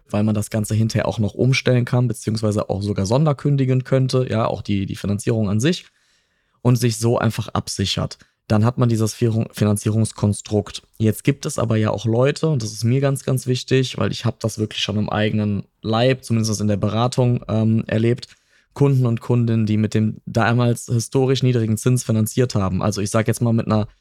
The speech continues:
null vier oder einer null fünf auf zehn Jahre. Wenn diese Kunden nach zehn Jahren auf einmal einen Zinssatz von drei, vier Prozent da stehen haben, dann ist es halt, ja, es ist schon was getilgt,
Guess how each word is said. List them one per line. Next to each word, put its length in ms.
null 260
vier 340
oder 160
einer 160
null 340
fünf 280
auf 160
zehn 280
Jahre. 480
Wenn 140
diese 220
Kunden 400
nach 160
zehn 360
Jahren 340
auf 140
einmal 240
einen 60
Zinssatz 380
von 480
drei, 420
vier 300
Prozent 520
da 60
stehen 380
haben, 340
dann 240
ist 200
es 140
halt, 300
ja, 300
es 80
ist 120
schon 140
was 140
getilgt, 640